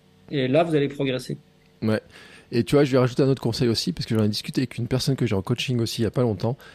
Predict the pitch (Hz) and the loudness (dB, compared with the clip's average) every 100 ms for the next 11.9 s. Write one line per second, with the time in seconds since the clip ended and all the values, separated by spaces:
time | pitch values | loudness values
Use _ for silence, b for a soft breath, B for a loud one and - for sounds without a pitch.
0 | B B B - 117 117 110 110 107 98 | B B B 2 6 8 8 8 6 4
1 | 120 160 156 135 107 104 147 135 - 151 | 4 2 4 4 4 2 2 0 0 2
2 | 135 107 - 110 95 120 135 - 107 104 | 2 2 2 0 2 2 0 0 -2 -2
3 | - 123 104 160 - 135 123 135 135 139 | 2 2 2 0 0 -2 -2 0 0 -2
4 | _ - 104 113 117 110 123 107 120 117 | _ -4 -2 0 0 0 0 0 2 4
5 | 127 - 147 156 131 107 104 117 110 107 | 4 4 4 4 4 4 4 4 4 4
6 | 110 151 - 123 131 156 170 110 104 127 | 2 -2 -6 -8 -2 2 4 4 4 4
7 | 131 127 127 120 139 - B B B B | 2 2 4 4 0 -4 B B B B
8 | 127 127 123 120 117 113 110 107 104 101 | 2 6 8 8 8 8 8 6 6 4
9 | 98 92 87 82 80 - - - 117 - | 4 4 2 2 2 2 0 -2 -4 2
10 | 143 110 113 165 170 110 104 - 233 208 | 4 4 2 2 2 0 -2 0 2 2
11 | 185 151 - 151 127 113 131 127 82 | 2 0 2 2 2 2 2 2 -2